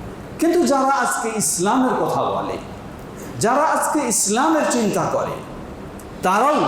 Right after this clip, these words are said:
দুনিয়ার প্রতি কিভাবে মোহিত হয়েছে, দুনিয়ার প্রতি কিভাবে মুগ্ধ হয়েছে। যেভাবেই হোক আমাকে জয়লাভ করতেই হবে, সেটি মিথ্যার আশ্রয় নিয়ে হোক,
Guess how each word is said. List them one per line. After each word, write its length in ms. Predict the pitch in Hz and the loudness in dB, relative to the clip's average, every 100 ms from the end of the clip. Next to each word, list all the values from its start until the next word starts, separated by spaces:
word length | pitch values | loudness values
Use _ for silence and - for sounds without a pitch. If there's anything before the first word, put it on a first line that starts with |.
| - - - - 110 107 | 0 -2 -4 -6 -8 0
দুনিয়ার 480 | 175 202 262 339 - | 2 4 4 4 2
প্রতি 240 | 269 247 240 | 0 0 0
কিভাবে 460 | 226 392 277 254 | 2 2 4 4
মোহিত 380 | 233 220 196 240 | 2 2 2 2
হয়েছে, 680 | 170 131 113 - - - - - - - - - - - | 0 0 -2 -2 -4 -6 -8 -8 -10 -8 -8 -10 -12 -6
দুনিয়ার 400 | 180 208 233 294 277 | 0 2 4 4 2
প্রতি 200 | 247 247 220 | 2 0 0
কিভাবে 320 | - 285 262 240 | 2 2 4 2
মুগ্ধ 400 | 208 208 - 202 | 2 2 2 2
হয়েছে। 580 | 160 151 123 - 107 - - - - - - 117 | 4 2 2 -2 -4 -6 -10 -14 -14 -14 -8 -4
যেভাবেই 680 | 131 262 233 254 254 277 339 | 2 2 4 2 2 4 4
হোক 520 | 262 285 - - - - - - - | 4 4 4 0 -2 -6 -10 -12 -4
আমাকে 500 | 156 175 170 170 143 | 0 0 0 0 0
জয়লাভ 380 | 143 147 143 135 139 - | 0 2 2 2 0 -2
করতেই 520 | 147 131 143 175 254 226 | -2 -2 -2 2 4 4
হবে, 440 | 233 196 160 120 - - - - | 4 2 2 0 -4 -8 -12 -4
সেটি 240 | 220 202 | 0 2
মিথ্যার 520 | 196 269 294 - 277 | 2 2 0 2 2
আশ্রয় 420 | 247 - 247 220 196 | 4 2 2 2 2
নিয়ে 260 | 190 170 | 2 2
হোক, 160 | 156 | 2